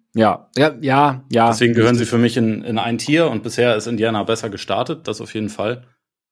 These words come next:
Speaker 2: Also vom Point Differential her ist Atlanta sogar über ihnen gerade,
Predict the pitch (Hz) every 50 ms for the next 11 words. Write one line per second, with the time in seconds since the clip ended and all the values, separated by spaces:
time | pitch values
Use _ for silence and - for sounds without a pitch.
0 | _ - 101 98 101 - - - 90 - 107 120 127 127 127 120 123 117 117 117
1 | 117 - 127 110 104 113 110 - - - - 107 - 104 107 104 - 101 98 95
2 | 95 90 - 107 - 98 85 82 85 85 82 82 82 _ _ - 82 90 85 82
3 | 82